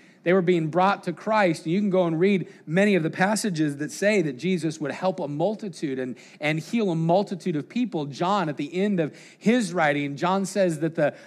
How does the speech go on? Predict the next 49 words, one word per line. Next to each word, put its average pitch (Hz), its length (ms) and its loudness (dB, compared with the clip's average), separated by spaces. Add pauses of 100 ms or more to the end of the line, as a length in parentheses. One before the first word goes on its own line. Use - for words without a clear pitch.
uh, 151 360 2
the 147 140 0
heavens 196 500 4
and 170 140 0
the, 151 100 -2
could 190 260 0
not 190 240 0
contain. 175 680 -2
I 127 60 0
mean, 147 180 -4
you 165 120 0
could 165 160 -2
take 175 200 2 (220)
all 185 160 6
the 185 100 0
scrolls 214 520 0
in 190 80 0
the 190 80 2
world 190 460 0
to 170 100 -4
write 180 320 4
out 185 300 4 (200)
what 165 220 6
Jesus 175 360 2
did, 208 200 -2
and 175 40 0
it - 120 -6
couldn't 190 240 0
contain 185 440 -2
the 156 100 -2
many 160 260 0
miracles 151 720 -2
that 135 100 -8
he 139 160 -8
did. 170 300 -2
And 156 100 -2
so 196 300 2 (320)
all 302 200 6
of 185 140 2
this 262 240 2
is 190 140 -2
taking 185 360 0
place. 170 400 2
So 190 120 0
now 202 280 2
think 208 220 -4
about 170 220 0
the 156 80 -6
disciples. 165 800 -8